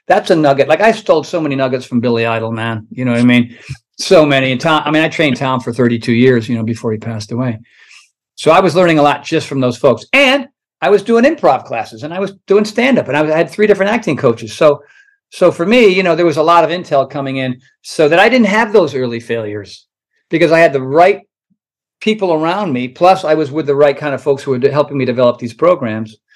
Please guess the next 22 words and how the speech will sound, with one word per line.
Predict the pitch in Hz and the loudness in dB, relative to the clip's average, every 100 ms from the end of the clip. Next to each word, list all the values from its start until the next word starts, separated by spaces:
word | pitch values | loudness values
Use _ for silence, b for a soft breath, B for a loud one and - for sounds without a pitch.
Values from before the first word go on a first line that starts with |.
| b b b b 151 | b b b b -2
I | |
mean, | 160 160 | 0 2
hey | 180 165 | 2 2
man, | 135 | -2
if | 117 | -6
the | 151 | 0
royalty, | 165 208 214 - | 4 4 2 -2
royalty | 147 190 202 | 0 2 0
checks | 202 190 190 - | -2 -2 -2 -4
came | 180 175 | -8 -6
in, | 175 175 | -6 -6
then | 156 156 156 | -6 -8 -6
they | 160 | -6
were | 165 147 | -6 -6
successful | - 123 147 143 - | -8 -6 -4 -4 -8
'cause | 110 120 | -14 -10
people | 139 127 120 | -8 -8 -10
were | 117 | -10
getting | 117 120 | -8 -8
results. | 107 117 113 110 - b b b b | -8 -6 -6 -8 -18 b b b b
So, | - - 151 139 - B _ - | -10 2 4 4 0 B _ -18
but | 131 285 262 175 - | 0 2 2 -2 -12